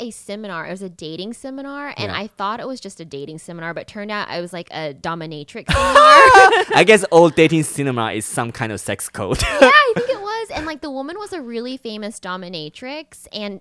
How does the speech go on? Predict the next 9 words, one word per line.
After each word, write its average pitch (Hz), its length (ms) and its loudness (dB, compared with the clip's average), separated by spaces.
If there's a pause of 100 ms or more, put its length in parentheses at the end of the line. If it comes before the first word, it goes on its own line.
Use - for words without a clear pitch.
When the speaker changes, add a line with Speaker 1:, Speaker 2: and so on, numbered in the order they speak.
Speaker 1:
uh, - 60 -16 (100)
she 254 300 -14
just, 247 200 -14
like, 233 160 -12
really 202 280 -10
blew 180 420 -10
my 160 200 -10
mind. 151 440 -12
Basically, 294 580 -12